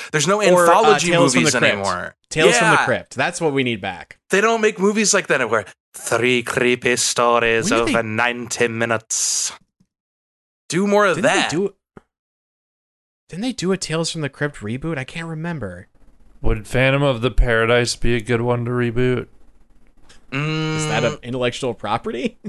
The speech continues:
Speaker 2: <laughs>
Speaker 3: Kinda.
Speaker 1: It's a movie.
Speaker 2: I mean,
Speaker 1: Surely.
Speaker 2: Phantom of the Opera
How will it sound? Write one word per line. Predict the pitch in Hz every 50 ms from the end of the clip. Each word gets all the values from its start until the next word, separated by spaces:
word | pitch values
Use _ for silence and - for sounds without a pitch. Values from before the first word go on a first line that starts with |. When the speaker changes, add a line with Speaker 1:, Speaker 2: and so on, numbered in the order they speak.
| - _ _ _
Speaker 2:
<laughs> | - - - - _ -
Speaker 3:
Kinda. | - 98 120 160 165 143 131 135 - - - - - - _ - - - - - - - - _ _ _ _
Speaker 1:
It's | 123 123 - 156
a | 127
movie. | 104 110 143 196 180 139 123 131 151
Speaker 2:
I |
mean, | 170 170 - _ - - _ _ _ _ _ _ _ _ -
Speaker 1:
Surely. | - - 156 - 139 139 - 104 107
Speaker 2:
Phantom | 160 160 165 170 160
of | 151
the | 131 101
Opera | 92 107 123 139 - - - 101 95 95 98 98 104 113 120